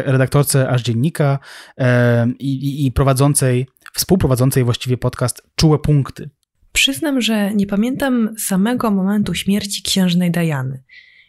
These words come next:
Speaker 2: I to wynika pewnie z faktu, że w tamtym roku miałam cztery lata i jeśli chodzi o konsumpcję mediów, to interesowało mnie chyba tak głównie Gumisie,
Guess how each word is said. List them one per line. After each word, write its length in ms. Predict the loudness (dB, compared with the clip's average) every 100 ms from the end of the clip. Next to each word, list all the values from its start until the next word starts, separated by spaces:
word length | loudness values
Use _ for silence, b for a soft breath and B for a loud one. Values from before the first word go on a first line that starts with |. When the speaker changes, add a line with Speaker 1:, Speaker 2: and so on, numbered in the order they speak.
| B
Speaker 2:
I 60 | -6
to 120 | -4
wynika 280 | -2 -4 -4
pewnie 260 | -2 -2
z 100 | -4
faktu, 420 | -4 -6 -4 -2 0
że 520 | 0 0 -2 -4 -6 -8 -10 -18
w 80 | -8
tamtym 360 | -4 -2 0 -2
roku 200 | 0 0
miałam 460 | 0 0 0 -2 -4
cztery 380 | -6 -2 -2 0
lata 480 | -2 -2 -2 -4 B B B B B _ _
i 180 | -2 0
jeśli 220 | 0 -2
chodzi 180 | -2 -2
o 60 | 0
konsumpcję 540 | -2 0 -2 0 0
mediów, 500 | 0 0 0 -4 -4
to 260 | -2 0 0
interesowało 600 | -2 -2 -4 -2 0 0
mnie 140 | 0
chyba 420 | 0 -2 -2 -2
tak 220 | -2 -4 -4
głównie 480 | -2 0 0 0
Gumisie, 680 | 0 0 2 2 0 -2 -4